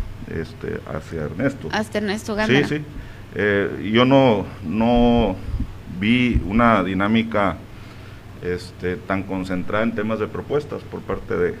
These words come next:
Speaker 1: de ellos. Y eso, evidentemente, denota que, que, pues, no, no, no presencié una propuesta, este, enfocada a la necesidad del Estado,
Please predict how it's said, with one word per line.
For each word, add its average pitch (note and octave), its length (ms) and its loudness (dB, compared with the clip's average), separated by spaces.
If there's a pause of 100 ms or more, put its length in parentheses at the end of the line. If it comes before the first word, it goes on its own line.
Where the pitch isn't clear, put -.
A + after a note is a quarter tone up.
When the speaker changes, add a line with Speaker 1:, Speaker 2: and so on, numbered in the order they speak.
(220)
Speaker 1:
de G2 180 2
ellos. A#2+ 240 0 (800)
Y G2+ 80 0
eso, A#2+ 760 6 (400)
evidentemente, A2+ 840 4
denota G2 560 -2
que, F2 300 -4 (800)
que, F2+ 720 -2 (960)
pues, A2+ 140 0
no, C#3 240 4 (200)
no, A#2+ 600 0 (680)
no B2+ 100 -2
presencié A#2+ 520 4
una B2+ 200 2
propuesta, A2 680 0 (720)
este, F2 580 -4
enfocada G2+ 840 2
a D#2+ 60 -4
la G2 140 0
necesidad F#2+ 440 -2
del G#2+ 140 2
Estado, E2+ 340 -4